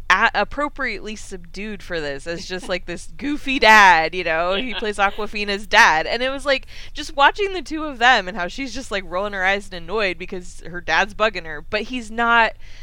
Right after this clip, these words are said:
Speaker 1: like, the guy that you see in The Hangover or Community where he's so over the top you just wanna punch him in the face. Like, everybody in this is, is really good, and I just, yeah. And Michelle Yeoh, oh my
Speaker 2: Yeah.
Speaker 1: gosh.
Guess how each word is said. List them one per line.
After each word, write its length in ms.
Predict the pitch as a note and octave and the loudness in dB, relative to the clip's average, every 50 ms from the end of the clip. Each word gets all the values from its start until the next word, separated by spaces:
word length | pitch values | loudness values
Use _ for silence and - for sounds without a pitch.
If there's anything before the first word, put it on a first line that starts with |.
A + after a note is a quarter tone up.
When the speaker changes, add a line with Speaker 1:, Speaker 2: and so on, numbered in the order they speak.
| - - | -10 -4
Speaker 1:
like, 280 | - G#3+ G#3 G3 - G3+ - - | -2 0 0 0 -2 -8 -12 -12
the 220 | F#3 F#3 A3+ A3 | -6 -2 -2 2
guy 220 | G3+ G3+ F#3+ G3 G3+ | 6 6 6 6 6
that 140 | G3+ - | 4 0
you 100 | F#3+ G3 | -6 -8
see 220 | F3+ - - G3 F#3 | -10 -10 -10 -10 -10
in 100 | F3+ F3 | -10 -10
The 140 | E3+ E3 D#3+ | -10 -10 -4
Hangover 760 | E3 F#3+ A#3 A3+ F#3 F3 E3 D3 D#3+ D#3+ D#3 D3+ D3+ D3 | -2 0 0 0 -2 -6 -6 -6 -6 -6 -4 -4 -4 -6
or 420 | - - F3 E3 D#3+ D#3+ D#3 D3 - - | -6 -4 -4 -2 -2 -2 -4 -6 -8 -10
Community 560 | - G3 G#3+ B3 C4 A#3+ G3+ F3 E3 E3 D#3+ | -12 -10 -10 -8 -8 -6 -6 -6 -6 -6 -6
where 160 | D#3+ D#3+ D#3+ | -6 -6 -6
he's 140 | D#3+ D#3+ - | -8 -8 -10
so 340 | - - A3+ G3+ F#3+ F3 - | -8 -4 0 0 0 0 -2
over 200 | F#3 F3 E3+ E3 | -4 -6 -6 -6
the 80 | D#3+ | -6
top 220 | - F3+ F3+ F3+ F3+ | -6 -6 -6 -6 -8
you 60 | D#3+ | -10
just 120 | D3+ - | -12 -12
wanna 120 | E3+ D3+ - | -12 -12 -12
punch 240 | - E3+ E3 - | -10 -12 -12 -12
him 60 | D#3+ D#3 | -12 -12
in 40 | C#3+ | -12
the 80 | B2 B2 | -14 -14
face. 520 | - - - E3 - - - - - - | -10 -8 -8 -8 -8 -10 -14 -14 -10 -8
Like, 220 | E3+ E3+ D#3+ - - - - - - - - - - - - | -8 -8 -8 -8 -12 -14 -14 -14 -14 -14 -14 -14 -12 -2 0
everybody 460 | A#3+ C#4 - G4+ - C#4 B3 F3+ F3 | 2 2 2 0 -2 -4 -6 -6 -6
in 140 | G3 G#3+ F#3+ | -8 -8 -8
this 260 | D#3+ C3 C3+ - - | -8 -10 -10 -10 -10
is, 220 | E3 E3 D#3 - - | -12 -12 -12 -12 -10
is 380 | - F3+ F3+ E3+ E3 E3 D#3+ F3 | -8 -8 -8 -8 -10 -10 -10 -8
really 320 | G3 G#3+ G#3 G3 F3 E3+ | -6 -6 -4 -4 -6 -6
good, 320 | D#3 E3+ D#3+ D#3 C#3+ C#3+ D3+ | -4 -4 -4 -2 -4 -4 -6
and 180 | D#3 D#3+ D#3+ - - | -8 -10 -8 -8 -6
I 360 | E3 D#3+ D#3+ D#3+ D#3+ D#3 - - - | -6 -6 -6 -8 -8 -10 -12 -12 -12
just, 300 | - D#3+ - - - - | -12 -10 -10 -10 -10 -8
yeah. 300 | E3 D#3+ E3+ E3 B2 - - - - - - - - - - - - - - - - | -6 -6 -6 -6 -6 -8 -10 -12 -14 -14 -14 -14 -14 -14 -14 -14 -14 -12 -12 -10 -10
And 160 | F#3+ G3 G3+ F#3 | -10 -10 -8 -6
Michelle 400 | F#3 F3 - - F#3+ G3 G3+ G3 | -6 -6 -4 -2 0 0 0 0
Yeoh, 420 | F3+ D#3 D#3 D#3 C#3+ C3+ C#3 C#3+ D#3+ | 0 -2 -4 -4 -4 -6 -8 -10 -10
oh 80 | E3 | -10
my 120 | E3 D3+ C3 | -10 -10 -10
Speaker 2:
Yeah. 160 | C3+ D3+ - | -12 -12 -12
Speaker 1:
gosh. 560 | - C3 A2+ A#2 A2+ G#2 D#3+ - - - - | -10 -8 -6 -6 -6 -6 -8 -10 -12 -12 -12